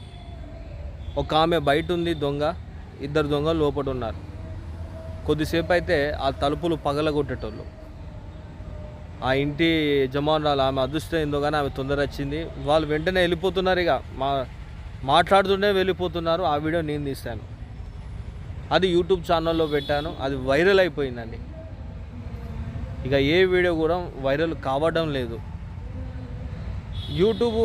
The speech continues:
అందరూ రన్నింగ్ చేస్తారు కానీ అందరూ సక్సెస్ కాలేరు. ఒక కంటెంట్ ఉండాలి, మళ్ళా ఓన్ క్రియేట్, ఓన్గా క్రియేట్ చేయాలి దాన్ని. ఇప్పుడున్న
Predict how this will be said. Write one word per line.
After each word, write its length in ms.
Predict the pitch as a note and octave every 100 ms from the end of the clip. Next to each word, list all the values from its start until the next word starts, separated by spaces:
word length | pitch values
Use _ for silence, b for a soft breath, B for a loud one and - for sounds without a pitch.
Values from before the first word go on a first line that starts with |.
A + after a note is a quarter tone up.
| G3
అందరూ 340 | E3+ G3+ G#3 G#3 G3 D3+
రన్నింగ్ 340 | E3 G3 G3
చేస్తారు 340 | F3+ F3+ F3 E3
కానీ 220 | D3+ D#3 C3+ D3 B2+
అందరూ 260 | D#3 F#3 E3+ D3
సక్సెస్ 320 | - D#3+ C#3 B2
కాలేరు. 320 | B2+ A#2+ - - - - - - - - - - - - - - - C#3+
ఒక 80 | C#3 D3+
కంటెంట్ 420 | D3+ F#3 F#3 E3+
ఉండాలి, 320 | D3 B2 B2 - - - - - - - - - - - - - -
మళ్ళా 180 | D#3+ E3 C#3+ D#3+
ఓన్ 140 | G3+ G3+ E3
క్రియేట్, 240 | F3 F3+ D#3+ C#3+ E3
ఓన్గా 260 | G#3 A3 D#3+ F3
క్రియేట్ 200 | F3+ D#3+
చేయాలి 240 | C#3+ C3 B2+
దాన్ని. 220 | A#2 A2 F#2 - - - - - - - - - - - - D3+
ఇప్పుడున్న 460 | - A3+ A3+ A3